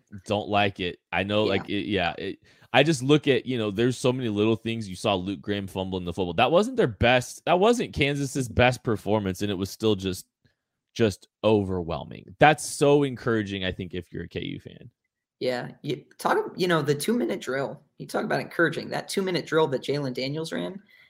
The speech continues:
Speaker 2: a-, and it was so pinpoint, and that, you know, I looked up his stats at halftime. He's fourteen of fifteen, and the fifteenth, you know, the incompletion is that fade to,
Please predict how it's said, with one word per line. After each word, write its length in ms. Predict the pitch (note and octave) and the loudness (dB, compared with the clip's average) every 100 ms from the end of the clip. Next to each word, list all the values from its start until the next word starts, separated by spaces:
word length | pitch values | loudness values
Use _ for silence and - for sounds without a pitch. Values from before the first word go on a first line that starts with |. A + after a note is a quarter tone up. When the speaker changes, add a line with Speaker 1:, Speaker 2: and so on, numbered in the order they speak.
| _ _ | _ _
Speaker 2:
a-, 220 | D#3+ - | -2 0
and 80 | D#3+ | 0
it 100 | E3 | 0
was 240 | D3 C#3 - | 0 -2 2
so 140 | G#3 | 2
pinpoint, 560 | G#3+ F3 E3+ D#3 C#3+ C#3 | 2 -4 -4 -4 -4 -4
and 100 | C3+ | -4
that, 180 | F3+ - | -6 -4
you 100 | E3 | -2
know, 120 | D#3+ | 0
I 80 | C#3 | 2
looked 240 | D#3+ E3 | 0 0
up 100 | D#3 | -4
his 200 | - - | -2 -6
stats 280 | - D3 - | -2 -2 -2
at 60 | - | -6
halftime. 360 | D#3+ - D3 | -6 -6 -8
He's 140 | D3 - | -8 -10
fourteen 600 | - F3 F3+ - F3 D#3 | 6 6 6 2 -4 -4
of 100 | D#3 | -4
fifteen, 600 | F3 F#3 - A2+ - - _ _ - | -4 -4 -8 -10 -10 -16 _ _ -6
and 160 | C#3+ | -4
the 40 | C3+ | -2
fifteenth, 640 | C#3 E3 E3 - E3+ E3 - _ | -2 -4 -2 -2 -2 -4 -12 _
you 100 | D3+ | -4
know, 100 | D3+ | 0
the 160 | C3+ D3 | 2 0
incompletion 800 | D3+ - C#3+ C#3 E3 - D#3 B2 - | 0 -4 -8 -2 -2 -2 -6 -8 -6
is 160 | C#3 | -4
that 260 | C#3 C#3 - | -2 -4 -4
fade 340 | - D3 D#3 C#3+ | -2 0 -2 -4
to, 220 | C#3 C3 | -4 -4